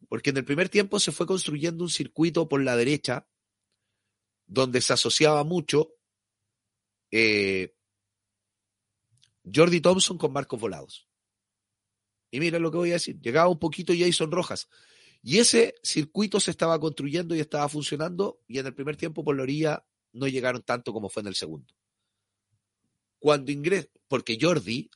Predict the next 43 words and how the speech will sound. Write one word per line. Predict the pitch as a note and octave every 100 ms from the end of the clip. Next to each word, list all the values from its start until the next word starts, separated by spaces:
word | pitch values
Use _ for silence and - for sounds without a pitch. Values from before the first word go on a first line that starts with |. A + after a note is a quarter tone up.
| _ _
retrocedía | F#2+ A2+ A2 G#2+ A2+ A#2+
y | D3+
estaba | D3 C3
retrocediendo | A2 G2 A2+ A#2+ A#2
muy | A#2+
bien, | B2 D#3+
tal | - F#2+
vez | A#2+
no | C3
participó | A#2 - G2 B2
tanto | C3 B2+ C3+
con | C3+
el | B2+
balón, | B2+ D3+
pero | D3 G2+
corría | G#2 F#2+ C3
a | A#2
recuperar | G#2 G#2 A2 A2
pelota, | G#2+ A#2+ A2+
etcétera. | G2 - F#2+ - _ _ _ _ _ - _ _
Cuando | - B2 B2
ingresa | C#3 E3+ A3 F#3+
Palacios | F3+ E3+ B2+ G2+ - - _ _ -
a |
la | G#2
posición | G#2+ - C3 C3+
de | B2
volante | B2 B2 B2
de | A#2+
salida | B2 B2 G#2 E2 _ _ _ _ _ - -
y | A#2+
cambia | C3+ F3+ F3 C#3+
Jordi | C3 D#3+ C#3+
Thompson | D3 D#3 D3 C#3
a |
la | B2+
izquierda, | - F3 F3+ G#3+ A3+ _
se | -
cortó | A2+ B2 F3
de | F#3
inmediato | F3 F3+ G3
ese | G3
circuito. | G3 F#3 - G#3 -